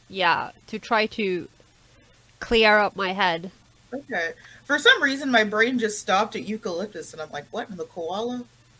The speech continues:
Speaker 1: Yeah. No, I'm just sitting here eating eucalyptus.
Speaker 2: That's what, like, my brain was
Speaker 1: Yeah.
Speaker 2: like, "What
Speaker 1: Yeah.
Speaker 2: happened?"
Speaker 1: Welcome to the Yowie Shelf, where we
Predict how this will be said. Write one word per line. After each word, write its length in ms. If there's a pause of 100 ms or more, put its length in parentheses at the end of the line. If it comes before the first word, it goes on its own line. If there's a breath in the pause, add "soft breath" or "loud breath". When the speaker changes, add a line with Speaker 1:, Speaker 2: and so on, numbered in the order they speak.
(240)
Speaker 1:
Yeah. 300 (400)
No, 260
I'm 220
just 260
sitting 460
here 380
eating 400
eucalyptus. 920
Speaker 2:
That's 300
what, 220
like, 160
my 180
brain 260
was 60
Speaker 1:
Yeah. 360
Speaker 2:
like, 200
"What 300
Speaker 1:
Yeah. 360
Speaker 2:
happened?" 280
Speaker 1:
Welcome 440
to 100
the 140
Yowie 300
Shelf, 360
where 240
we 380